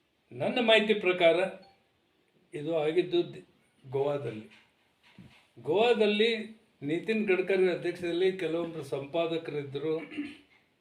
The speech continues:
ಕೆಲವರು ಇಲ್ಲಿ ಲೀಡರ್ಸ್‌ಗಳಿದ್ದರು, ಇದನ್ನೆಲ್ಲರೂ ಕೂಡ್ಕೊಂಡು ಮಾಡಿದಂಥ ಇದು ಕಾರ್ಯ. ಆದರೆ ನನಗೆ ಅನಿಸೋದಿಲ್ಲ ಈಗ ಇದು ಇವ್-, ಇವ್ರು ಏನು ಮಾಡಿದ್ರು ಅನ್ನೋದು.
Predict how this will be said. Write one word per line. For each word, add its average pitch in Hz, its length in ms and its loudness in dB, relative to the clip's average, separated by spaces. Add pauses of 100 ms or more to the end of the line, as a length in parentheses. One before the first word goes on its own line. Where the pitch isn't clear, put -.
(180)
ಕೆಲವರು 147 880 -4 (180)
ಇಲ್ಲಿ 147 220 -4
ಲೀಡರ್ಸ್‌ಗಳಿದ್ದರು, 143 1120 -8
ಇದನ್ನೆಲ್ಲರೂ 139 600 -8
ಕೂಡ್ಕೊಂಡು 131 440 -12
ಮಾಡಿದಂಥ 131 680 -12 (260)
ಇದು 123 300 -10
ಕಾರ್ಯ. - 340 -12 (1500)
ಆದರೆ 202 300 -10
ನನಗೆ 208 460 -10
ಅನಿಸೋದಿಲ್ಲ 220 640 -8
ಈಗ 208 420 -8 (300)
ಇದು 214 220 -4
ಇವ್-, 180 460 -4
ಇವ್ರು 190 340 -2
ಏನು 180 300 2
ಮಾಡಿದ್ರು 151 500 -6
ಅನ್ನೋದು. - 360 -20